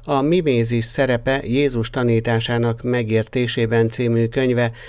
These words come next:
A következő percekben a szerzővel beszélgetek, aki a Sárospataki Református Hittudományi Egyetem egyetemi adjunktusa.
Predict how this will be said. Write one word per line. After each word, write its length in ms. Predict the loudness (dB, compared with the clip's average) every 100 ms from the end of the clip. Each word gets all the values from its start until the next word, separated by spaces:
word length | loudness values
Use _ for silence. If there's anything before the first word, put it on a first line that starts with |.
| -20 -10
A 160 | -2 0
következő 580 | 2 2 0 -2 0 0
percekben 560 | 0 0 0 -2 0
a 80 | 0
szerzővel 760 | -2 -2 -2 -2 -2 0 0 -2
beszélgetek, 760 | -2 -2 0 0 0 0 0 -4 -20 -16 -4
aki 320 | -2 0 0
a 140 | 0
Sárospataki 840 | -2 0 0 0 -4 -4 -4 -2
Református 680 | -2 -2 -2 0 0 -2 -4
Hittudományi 800 | -4 -4 -2 0 2 2 2 0
Egyetem 520 | 0 0 0 0 -2 -2
egyetemi 580 | -2 0 0 -2 -4 -4
adjunktusa. 920 | -4 -2 -2 -4 -2 -2 0 -2 -4